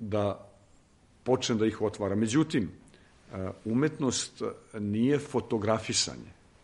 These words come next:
Umetnost mora da otvara perspektivu. Ona mora da daje nadu. Bez obzira da li ima konačno rešenje, i nije njen zadatak da da konačno rešenje, ali mora da da nadu.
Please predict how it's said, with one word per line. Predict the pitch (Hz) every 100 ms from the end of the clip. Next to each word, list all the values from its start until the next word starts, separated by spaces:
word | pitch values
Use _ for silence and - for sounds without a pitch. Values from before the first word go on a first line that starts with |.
| - - - - _ -
Umetnost | 131 170 160 135 - - 113
mora | 107 127 165 160
da | 127 117 113 - - - _ -
otvara | 113 - 147 139
perspektivu. | 135 104 - - - 117 123 90 - - - _ _ _ _ -
Ona | 110 120
mora | 117 139
da | 123 113
daje | 110 123
nadu. | 113 107 107 92 - - - - - - _ _
Bez | - 180 151
obzira | 190 143 147 120 117 - - - -
da | 110 123
li | 143 135
ima | 139 139
konačno | 110 117 127 123 113
rešenje, | 104 - 104 104
i | 107
nije | 151 151
njen | 156
zadatak | 135 135 131 131 120
da | 131
da |
konačno | 139 113 113 -
rešenje, | 92 - 90 87
ali | 101 98
mora | 110 147 143
da | 117
da | 110 120 110
nadu. | 92 92 80